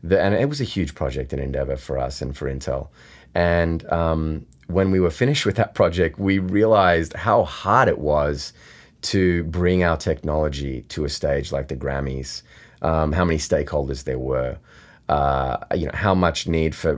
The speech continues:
really specific technical, you know, integration there was.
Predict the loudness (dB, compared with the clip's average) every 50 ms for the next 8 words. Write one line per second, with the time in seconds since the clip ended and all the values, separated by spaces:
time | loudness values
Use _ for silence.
0 | -4 -4 -2 0 2 2 2 2 0 -2 -4 -6 -2 -2 0 0 0 -2 -2 -2
1 | -2 -2 -2 -2 -2 0 0 0 0 -2 -4 -8 -10 -8 -6 -6 -4 -2 -2 -2
2 | -2 -2 -2 0 0 0 0 -2 -2 -4 -4 -6 -6 -8 -12 -16 -20 -20 _ -8
3 | -4 0 0 0 0 2 2 2 2 2 0 -2 -4 -8 -14